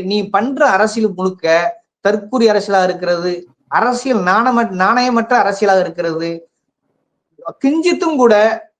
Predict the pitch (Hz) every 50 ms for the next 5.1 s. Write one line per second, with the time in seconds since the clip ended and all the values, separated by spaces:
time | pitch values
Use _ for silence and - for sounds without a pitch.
0 | _ _ _ _ _ 202 220 247 294 339 349 339 339 - 269 - - 233 202 208
1 | 233 226 254 262 214 190 196 214 254 269 254 247 233 233 240 254 254 - - -
2 | 185 202 240 285 285 285 269 247 233 214 226 247 247 233 226 208 208 233 233 202
3 | 208 208 - 214 180 185 196 233 247 254 247 240 247 247 214 214 220 220 - 220
4 | 214 214 208 214 208 196 202 233 269 262 262 254 247 240 233 233 214 190 180 175
5 | 170 165